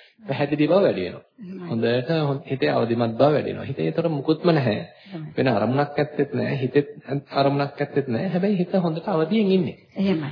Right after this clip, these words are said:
Speaker 1: අරමුණක් නැති බව හිත දන්නවා.
Speaker 2: දන්නවා.
Speaker 1: ඒ තත්ත්වය දැන් ටික ටික වර්ධනය කරන්න.
Speaker 2: එහෙමයි.
Speaker 1: පුළුවන් තරම් කායි-, මේ ධාතු මනසිකාරයෙන් ඔය නැත්නම් ධාතුන් බල බලා යන අතරේ ඔය තත්ත්වය එනවා. බලන්න දැන් කොච්චර වෙලා මේ අරමුණු වලින් තොර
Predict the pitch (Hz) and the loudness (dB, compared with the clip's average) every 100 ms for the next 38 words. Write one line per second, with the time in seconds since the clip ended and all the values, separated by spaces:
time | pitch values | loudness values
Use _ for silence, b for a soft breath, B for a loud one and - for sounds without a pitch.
0 | 165 101 104 120 143 127 - 131 180 190 | -8 -6 -2 0 -2 -4 -4 0 2 2
1 | 190 175 117 - - 190 180 170 - - | 2 2 0 -2 -4 0 0 0 -6 -16
2 | _ B B - 110 139 165 - - 233 | _ B B -6 -2 0 -2 -2 2 4
3 | 190 185 160 160 202 156 127 127 135 92 | 4 2 -2 0 2 2 2 0 0 -4
4 | - - - 180 160 - 131 135 135 135 | -8 -16 -10 -6 -6 0 4 4 4 0
5 | 135 123 127 120 120 - 110 104 101 - | 0 -2 -2 0 0 0 -2 -2 -4 -8
6 | - _ _ _ 107 110 113 107 - 107 | -12 _ _ _ -6 -2 0 0 -2 -4
7 | 110 123 117 107 113 95 101 107 117 110 | -2 0 0 0 -2 -2 -2 0 2 2
8 | 104 104 110 110 110 107 - 117 - - | 2 2 2 2 0 -2 -2 -2 -2 -6
9 | - 113 143 233 - B B _ 135 147 | -4 -2 0 -2 -4 B B _ 2 2
10 | 180 175 180 160 147 147 - - - - | 2 2 0 -2 -6 -8 -12 -16 -16 -6
11 | 127 - 170 170 175 220 185 160 165 165 | -6 -4 -2 0 0 0 2 2 2 2
12 | 131 - B B B 123 131 147 160 160 | 0 -6 B B B -2 0 2 4 2
13 | 165 165 147 | 2 0 -2